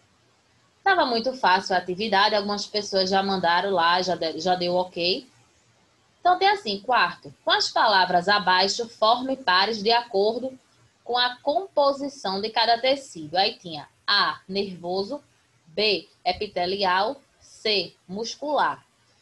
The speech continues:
Aí tinha o número um, pele, dois, músculos e três, nervos. O primeiro, a letra A,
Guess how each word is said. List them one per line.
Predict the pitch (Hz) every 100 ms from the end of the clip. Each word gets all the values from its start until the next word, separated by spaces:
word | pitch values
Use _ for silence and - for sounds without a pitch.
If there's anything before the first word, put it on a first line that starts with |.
| _ -
Aí | 180 220 220
tinha | 285
o | 285
número | 214 175 156 - -
um, | 254 240 165 - _ _ _ _ -
pele, | 202 202 202 254 330 _ _ _ _ _ _ _ _
dois, | 185 240 220 165 - - -
músculos | 196 208 226 247 - 277 294 - -
e | 277
três, | 240 220 240 330 - - _
nervos. | 208 226 214 175 143 139 - - _ _ _ _ _ _ _ _ -
O | 508 539
primeiro, | 466 427 262 233
a | 233
letra | 233 233 247
A, | 226 185 156